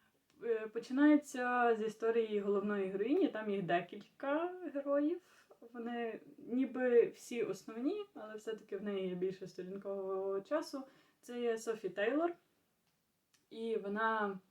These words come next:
осиротіла, хоча походила із дуже багатої сім'ї.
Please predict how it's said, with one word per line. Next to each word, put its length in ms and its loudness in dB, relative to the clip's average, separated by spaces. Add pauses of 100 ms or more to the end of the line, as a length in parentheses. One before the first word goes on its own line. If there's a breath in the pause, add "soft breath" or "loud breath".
осиротіла, 800 0 (500 loud breath)
хоча 720 0
походила 580 0
із 400 -4
дуже 360 -4 (180)
багатої 460 0
сім'ї. 440 -6